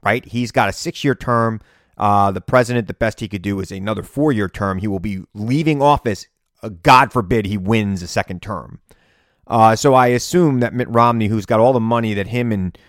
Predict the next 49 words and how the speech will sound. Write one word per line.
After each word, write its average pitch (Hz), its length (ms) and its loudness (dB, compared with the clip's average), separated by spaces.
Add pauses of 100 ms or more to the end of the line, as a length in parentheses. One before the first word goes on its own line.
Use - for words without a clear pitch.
(200)
you 107 100 -4
know, 101 140 0
his 104 180 -4
kids 123 440 -4
and 101 200 -2
their 120 140 2
kids 104 340 -6
could 101 140 -4
ever 104 380 0
hope - 240 0
to 107 100 -6
spend, 98 540 -4 (340)
will 120 180 4
have 143 220 6
a 151 60 2
conscience 113 640 -4 (360)
and 120 160 -2
do 143 140 6
the 156 100 4
right 135 240 4
thing 123 200 -4
by 127 120 4
the 127 100 0
American 131 340 -2
people 113 320 -6
and 95 100 -10
vote 123 220 2
to - 80 -8
remove 123 260 0
this 127 140 0
president 127 440 0
and 98 120 -6
try 127 180 2
to 127 60 -2
bring 127 160 -2
some 127 160 -6
Republican 123 420 -2
colleagues 123 380 0
along 123 260 0
with 131 160 0
him, - 160 -10 (480)
like 110 240 0
Collins 127 460 0
and 123 80 -2
Murkowski 120 640 0 (760)
and 104 320 -4
maybe 117 220 -2
Cory 143 300 2
Gardner 123 500 4